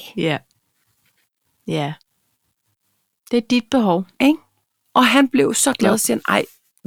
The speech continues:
Speaker 2: virkelig skal I ud og rejse, hvor er det bare fedt for jer." Ja, først så skulle han
Speaker 1: Ja.
Speaker 2: lige igennem det der med, "Jeg vil også gerne med." Så siger vi,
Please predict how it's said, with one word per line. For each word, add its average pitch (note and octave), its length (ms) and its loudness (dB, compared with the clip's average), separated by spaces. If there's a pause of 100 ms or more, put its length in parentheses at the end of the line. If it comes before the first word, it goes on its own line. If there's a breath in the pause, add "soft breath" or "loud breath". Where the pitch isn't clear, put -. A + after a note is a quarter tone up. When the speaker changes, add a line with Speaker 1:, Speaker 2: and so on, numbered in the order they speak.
(120)
Speaker 2:
virkelig C4 360 2
skal A3+ 200 0
I A3 100 -2
ud G#3+ 120 -2
og - 160 -4
rejse, A3 220 -2
hvor - 60 -2
er - 60 -2
det G#3 80 -6
bare G3+ 120 -4
fedt - 260 -4
for F3 180 -2
jer." E3 180 -2 (840 soft breath)
Ja, D3+ 100 -8
først F#3 240 2
så G#3 60 -4
skulle G3+ 140 0
han F#3+ 60 2
Speaker 1:
Ja. F3+ 60 2
Speaker 2:
lige F3 80 0
igennem D#3+ 240 -2
det - 100 -4
der - 100 -2
med, - 120 -8
"Jeg - 140 -2
vil F3+ 80 0
også C#3 180 0
gerne D#3+ 200 0
med." - 160 -2
Så E3 120 -6
siger D3 200 0
vi, C3 140 0